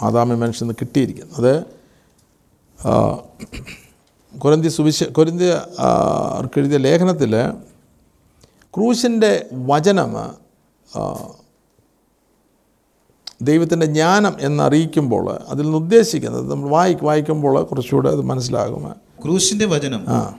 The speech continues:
Speaker 2: നശിച്ചു പോകുന്നവർക്ക് ഭോഷത്വവും
Speaker 1: ഉം.
Speaker 2: രക്ഷിക്കപ്പെടുന്ന നമുക്കോ ദൈവശക്തിയുമാകുന്നു.
Speaker 1: ആകുന്നു. അടുത്തത്,
Speaker 2: ജ്ഞാനികളുടെ ജ്ഞാനം ഞാൻ നശിപ്പിക്കുകയും
Speaker 1: ഉം.
Speaker 2: ബുദ്ധിമാന്മാരുടെ ബുദ്ധി ദുർബലമാക്കുകയും ചെയ്യും
Speaker 1: അപ്പോൾ,
Speaker 2: എന്ന് എഴുതിയിരിക്കുന്നുവല്ലോ.
Speaker 1: ആ, നമ്മൾ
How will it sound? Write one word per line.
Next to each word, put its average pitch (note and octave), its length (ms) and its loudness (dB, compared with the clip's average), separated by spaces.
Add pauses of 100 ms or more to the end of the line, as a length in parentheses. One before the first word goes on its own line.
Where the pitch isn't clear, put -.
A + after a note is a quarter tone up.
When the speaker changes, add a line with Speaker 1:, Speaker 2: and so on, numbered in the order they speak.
Speaker 2:
നശിച്ചു - 380 -2
പോകുന്നവർക്ക് D#3 720 0
ഭോഷത്വവും B2 520 -2
Speaker 1:
ഉം. C3 280 -2 (320)
Speaker 2:
രക്ഷിക്കപ്പെടുന്ന F3+ 640 0
നമുക്കോ C#3+ 400 0
ദൈവശക്തിയുമാകുന്നു. C3 1120 -2
Speaker 1:
ആകുന്നു. G#2+ 600 0
അടുത്തത്, A2 520 -2
Speaker 2:
ജ്ഞാനികളുടെ F#3 560 0
ജ്ഞാനം C3+ 580 -4 (220)
ഞാൻ C#3 180 -6
നശിപ്പിക്കുകയും C#3+ 760 -2
Speaker 1:
ഉം. A2 260 -8
Speaker 2:
ബുദ്ധിമാന്മാരുടെ F3 720 0
ബുദ്ധി C#3+ 460 0
ദുർബലമാക്കുകയും C3 800 0
ചെയ്യും A#2+ 280 -4
Speaker 1:
അപ്പോൾ, D#3+ 220 2
Speaker 2:
എന്ന് F#3 120 2
എഴുതിയിരിക്കുന്നുവല്ലോ. C3+ 600 0
Speaker 1:
ആ, A2+ 160 -2
നമ്മൾ E3+ 260 0